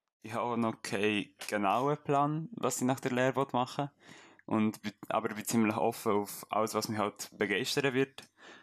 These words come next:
äh, dann, wenn die Lehre fertig ist. Und darum mache ich auch die B M, dass mir die Möglichkeiten dann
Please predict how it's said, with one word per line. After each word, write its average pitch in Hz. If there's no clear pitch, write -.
äh, 117
dann, 123
wenn 135
die 113
Lehre 127
fertig 127
ist. 120
Und 101
darum 113
mache 110
ich 120
auch 110
die -
B -
M, 110
dass -
mir 104
die 104
Möglichkeiten 101
dann 92